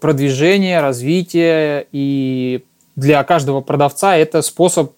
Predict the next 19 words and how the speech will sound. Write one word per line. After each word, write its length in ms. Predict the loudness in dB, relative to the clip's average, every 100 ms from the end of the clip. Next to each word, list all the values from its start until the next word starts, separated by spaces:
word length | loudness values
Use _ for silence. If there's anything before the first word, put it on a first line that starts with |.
| -2
так 220 | -2 0
или 80 | -2
иначе 300 | -2 -2 0
увеличивать 360 | 0 0 -2
свои 160 | -4 -6
продажи, 500 | -2 2 2 2 0
уз-, 160 | -2 -4
увеличивать 540 | -4 -4 -4 -10 -10
узнаваемость, 880 | -6 -2 2 2 0 -2 -6 -8 -12
э, 440 | -8 -4 -4 -4 -6 -6
продавать 480 | -2 0 2 2 2
какие-то 320 | -4 -6 -6 -2
большие 320 | -2 0 0
объемы, 400 | 2 2 4 2
делать 320 | 2 2 2
проливы 380 | 0 4 4 4
и 20 |
так 180 | 0 2
далее. 220 | 0 0